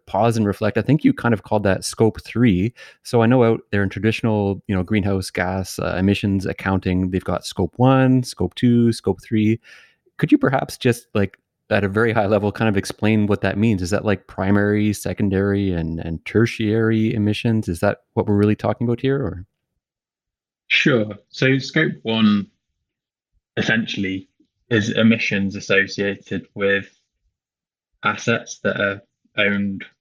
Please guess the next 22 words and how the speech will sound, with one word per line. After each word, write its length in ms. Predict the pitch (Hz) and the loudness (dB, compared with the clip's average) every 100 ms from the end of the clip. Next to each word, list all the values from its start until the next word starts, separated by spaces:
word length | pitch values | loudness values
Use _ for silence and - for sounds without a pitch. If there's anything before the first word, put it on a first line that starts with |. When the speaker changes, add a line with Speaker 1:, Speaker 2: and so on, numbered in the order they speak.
| _ | _
Speaker 2:
or 160 | - | -18
controlled 600 | - 104 98 101 107 110 - _ _ _ _ _ _ _ _ _ _ | -8 -6 -2 0 0 -4 -14 _ _ _ _ _ _ _ _ _ _
by 120 | 107 | -2
an 100 | 104 | 0
organization. 720 | 107 107 110 110 113 143 139 - _ _ _ _ _ _ - | -2 0 0 2 0 0 -2 -4 _ _ _ _ _ _ -12
So, 560 | - - 104 98 98 - - | -10 0 2 2 0 -4 -4
for 80 | |
example, 340 | 104 101 98 101 | -2 -2 -4 -8
a, 220 | - - | -8 -10
a 20 | |
boiler 600 | 98 101 101 113 131 - _ _ _ _ | -8 -4 0 2 0 -2 _ _ _ _
could 180 | - - | -4 -2
be, 240 | 101 - - | -2 -4 -12
c-, 100 | - - _ _ _ | -18 -18 _ _ _
could 240 | 135 110 | -4 -2
be 140 | - 101 | -2 -2
the 120 | 101 | -2
source 360 | - 113 98 107 | -4 -4 -4 -6
of 100 | - | -4
scope 300 | 107 101 - | -2 -2 -4
one 140 | 98 | -2
emissions. 680 | 101 107 - 98 107 - | 0 0 -4 -6 -10 -14